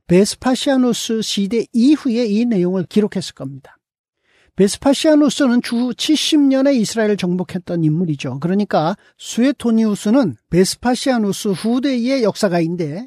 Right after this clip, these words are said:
과거를 돌아보면서 "그 시대에 유대에서 나온 자가 세상을 다스리게 될 것이다"라는 기대가 있었다. 이렇게 기록을 한 겁니다.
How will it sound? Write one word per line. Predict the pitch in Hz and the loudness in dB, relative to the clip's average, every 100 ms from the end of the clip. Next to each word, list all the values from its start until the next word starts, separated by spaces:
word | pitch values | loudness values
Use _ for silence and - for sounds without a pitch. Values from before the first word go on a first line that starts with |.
| - | -14
과거를 | - - 175 254 311 247 | -12 -8 0 0 2 0
돌아보면서 | 202 220 185 190 185 156 147 262 320 _ _ - | 2 0 2 0 0 -2 0 0 0 _ _ -6
"그 | 175 190 | 0 0
시대에 | - 311 294 285 277 320 | 2 0 2 0 2 2
유대에서 | 220 190 214 202 220 | 0 0 0 0 -2
나온 | 190 196 196 | -2 -2 -2
자가 | 196 190 | -2 -2
세상을 | 202 180 175 | -2 -2 -2
다스리게 | 160 143 185 165 165 | -2 -4 -4 -2 -2
될 | 156 165 | -2 -4
것이다"라는 | 175 - - 165 143 123 131 196 254 | -6 -10 -4 -2 -2 -6 -4 -2 -2
기대가 | 214 226 226 | 0 0 0
있었다. | 202 202 - 190 - _ - | 0 -2 0 -2 -2 _ 0
이렇게 | 233 277 277 | 2 4 2
기록을 | 160 165 160 | 0 -2 -4
한 | 139 | -4
겁니다. | 156 190 151 - | -2 0 0 -4